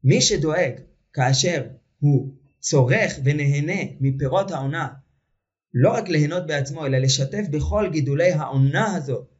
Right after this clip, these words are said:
לחיות בהכרה שהוא מגדל ומצמיח את פירות הארץ, לא רק עבורו, אלא משתף בכל העונה הזו, את כל מי שסביבו, את כל מי שזקוק, את כל מי שהתורה מצווה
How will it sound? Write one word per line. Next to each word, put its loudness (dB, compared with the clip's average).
לחיות 2
בהכרה -2
שהוא -4
מגדל -2
ומצמיח -2
את -6
פירות -4
הארץ, -4
לא 0
רק -6
עבורו, -4
אלא 2
משתף 0
בכל 0
העונה -4
הזו, -6
את -4
כל 0
מי -4
שסביבו, 0
את -6
כל -2
מי -2
שזקוק, -2
את -10
כל -6
מי -8
שהתורה -6
מצווה -6